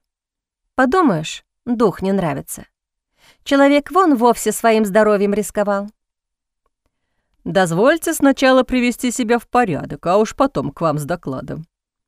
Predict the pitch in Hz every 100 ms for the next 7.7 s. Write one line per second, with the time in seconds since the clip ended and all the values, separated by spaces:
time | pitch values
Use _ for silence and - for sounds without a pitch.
0 | _ _ - 254 311 254 233 269 311 214
1 | 165 - 170 170 _ _ _ _ _ _
2 | _ _ _ _ - 180 220 202 190 220
3 | 208 196 196 311 294 - 220 226 233 -
4 | 214 - 208 202 226 202 208 226 185 202
5 | - 220 202 202 196 202 - 226 277 196
6 | 208 - 254 - 226 226 226 240 220 -
7 | - 240 262 254 190 139 165